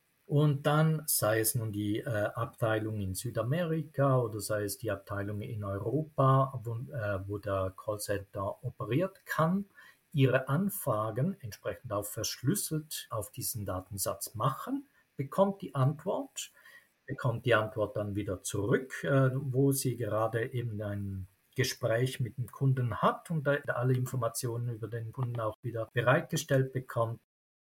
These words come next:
Aber wir sind ja nicht immer nur gerade weltweit agierende Callcenters, äh, sondern ich kann auch ein Beispiel nennen, das, äh, uns vielleicht viel näher trifft.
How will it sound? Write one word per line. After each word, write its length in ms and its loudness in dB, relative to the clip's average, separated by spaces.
Aber 400 6
wir 240 0
sind 200 4
ja 120 6
nicht 280 0
immer 240 2
nur 300 6
gerade 800 0
weltweit 680 2
agierende 560 0
Callcenters, 1040 2
äh, 220 2
sondern 720 -2
ich 180 -12
kann 200 -2
auch 240 -4
ein 180 -4
Beispiel 760 0
nennen, 540 2
das, 300 0
äh, 200 4
uns 500 -4
vielleicht 380 -2
viel 180 0
näher 420 4
trifft. 600 0